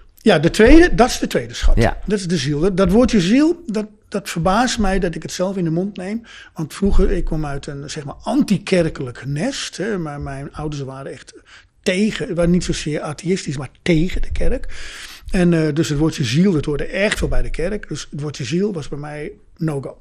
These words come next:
Speaker 2: Die bestond niet.
Speaker 1: Nee, maar eigenlijk betekent ziel, als je het vertaalt, betekent psyche. En psyche betekent chi. En chi betekent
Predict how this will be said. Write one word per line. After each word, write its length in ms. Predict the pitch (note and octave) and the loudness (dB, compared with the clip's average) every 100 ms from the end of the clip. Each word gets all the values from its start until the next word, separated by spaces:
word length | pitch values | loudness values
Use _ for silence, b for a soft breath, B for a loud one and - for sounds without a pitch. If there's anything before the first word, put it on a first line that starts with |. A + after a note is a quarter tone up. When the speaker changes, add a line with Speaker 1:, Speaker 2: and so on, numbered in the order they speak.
| - | 0
Speaker 2:
Die 100 | A#2 | 4
bestond 340 | A2 A2+ G#2+ F2 | 4 4 4 4
niet. 200 | D#2 - | 2 0
Speaker 1:
Nee, 140 | D3+ | 0
maar 140 | E3 | 0
eigenlijk 420 | G#3+ A3+ B3 G3+ D#3+ | 4 6 6 4 2
betekent 480 | D#3 D#3+ E3 E3 | 0 2 4 2
ziel, 640 | A2 B2+ E3 G3 A3+ C4 F#4 | 2 4 6 8 6 4 -2
als 140 | F3+ | -6
je 60 | D3+ | -6
het 100 | C#3 | -2
vertaalt, 400 | - - C3 D#3 | 0 0 0 -2
betekent 360 | D3+ C3 C3 | -4 -8 -10
psyche. 380 | B2+ - F3 F#3 | -8 0 0 2
En 100 | F3+ | -6
psyche 300 | - E3 D#3+ | -2 -2 -2
betekent 460 | C#3+ B2+ - C#3 A#2+ | -4 -6 -6 -6 -6
chi. 280 | - F#3+ - | 0 0 0
En 100 | C#3+ | -2
chi 200 | F3 D3+ | -2 -2
betekent 600 | C#3+ D3 C3+ C#3 B2+ | -4 -6 -6 -6 -8